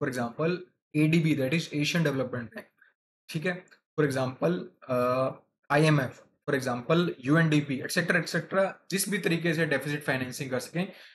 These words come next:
जिस भी तरीके से government को ग्रांट्स मिल सके। grants का मतलब ये होता है कि government को repay नहीं करना, ना कोई interest देना है, ना कोई उसको repayment करनी है,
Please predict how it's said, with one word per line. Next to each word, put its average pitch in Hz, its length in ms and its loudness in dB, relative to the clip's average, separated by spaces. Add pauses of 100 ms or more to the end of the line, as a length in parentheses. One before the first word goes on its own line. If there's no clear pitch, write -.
(220)
जिस 160 140 0
भी 185 60 0
तरीके 151 300 2
से 156 140 2
government 131 360 0
को 156 100 -2
ग्रांट्स 131 420 -2
मिल 127 80 -2
सके। 156 180 -2
grants 151 340 2
का 185 100 4
मतलब 160 280 2
ये 147 80 4
होता 143 280 2
है 165 120 4
कि 165 120 0
government 135 400 -2
को - 140 2
repay 175 420 2
नहीं 165 140 2
करना, 147 280 0
ना 151 120 0
कोई 147 140 -2
interest 160 280 -2
देना 151 200 0
है, 156 100 2
ना 135 100 -4
कोई 143 240 0
उसको 151 180 -4
repayment 120 420 -4
करनी - 260 -16
है, - 80 -20